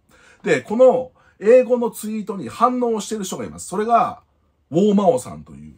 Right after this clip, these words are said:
アカウントになりますね。こちらでございます。ウォーマオさんのアカウント。うん。毛沢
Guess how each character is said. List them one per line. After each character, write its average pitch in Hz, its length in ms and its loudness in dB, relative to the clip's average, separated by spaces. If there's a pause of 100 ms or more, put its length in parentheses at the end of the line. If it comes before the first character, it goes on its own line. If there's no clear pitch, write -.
(200)
ア - 140 -12
カ 160 160 2
ウ 151 80 -4
ン 147 80 -10
ト 139 100 -6
に 110 80 -8
な 92 120 -12
り 85 80 -16
ま 71 100 -20
す - 140 -20
ね。 170 200 -12 (280)
こ 175 100 -10
ち 170 100 -12
ら 135 120 -4
で 113 80 -8
ご 98 100 -10
ざ 85 160 -16
い - 20 -20
ま 73 120 -20
す。 120 100 -18
ウ 143 40 -10
ォ 160 100 -4
ー - 20 -6
マ 156 140 -4
オ 120 60 -6
さ 104 120 -12
ん 80 60 -14
の 73 100 -20
ア 80 60 -20
カ 90 100 -20
ウ 85 60 -20
ン 73 100 -20
ト。 65 220 -20 (360)
う 110 80 -10
ん。 90 160 -10
毛 160 340 -2
沢 196 160 -6